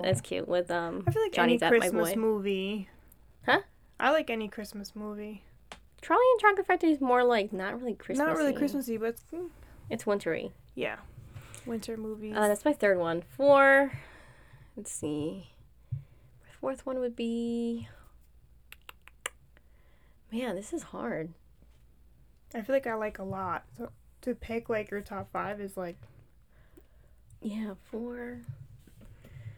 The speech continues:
Speaker 1: What, I'm trying to think of what I'm watching on Netflix,
Speaker 2: Dexter.
Speaker 1: but right now, oh.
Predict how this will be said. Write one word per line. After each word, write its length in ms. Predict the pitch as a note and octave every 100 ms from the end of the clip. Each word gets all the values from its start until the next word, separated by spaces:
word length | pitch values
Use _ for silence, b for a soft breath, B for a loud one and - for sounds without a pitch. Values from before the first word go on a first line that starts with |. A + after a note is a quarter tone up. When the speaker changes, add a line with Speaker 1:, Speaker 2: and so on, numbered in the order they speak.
| b b b b b b b b b b b b b b b b b b - A3+
Speaker 1:
What, 200 | A3+ -
I'm 80 |
trying 180 | A#3 E4+
to 60 | G#4+
think 200 | E4+ C4
of 80 | F3+
what 140 | F3+
I'm 340 | F#3+ E3 -
watching 300 | F3+ G#3 G#3+
on 80 | D#3+ G3+
Netflix, 160 | G3
Speaker 2:
Dexter. 320 | E3 D#3+ G3+ A#3
Speaker 1:
but 120 | F#3
right 180 | F3+ F#3
now, 180 | F3 -
oh. 560 | F3 F#3+ E3+ D#3 D3